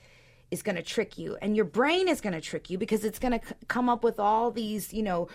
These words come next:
reasons and pros and cons, and, and you're gonna sit there and get confused. And so you have to really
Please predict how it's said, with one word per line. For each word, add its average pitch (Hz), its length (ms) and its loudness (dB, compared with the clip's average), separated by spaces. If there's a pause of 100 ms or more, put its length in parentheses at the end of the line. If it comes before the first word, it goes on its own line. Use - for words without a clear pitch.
(220)
reasons 208 480 0
and 190 160 0
pros 247 300 4
and 214 120 -4
cons, 226 420 -2
and, 185 300 -4
and 180 360 -2 (440)
you're 262 140 0
gonna 240 180 2
sit - 360 -2
there 262 260 6
and 190 300 0 (320)
get 269 180 6
confused. 233 760 0
And 220 140 0
so - 120 0
you 233 240 2
have 311 280 -2
to 330 160 -2
really 226 600 4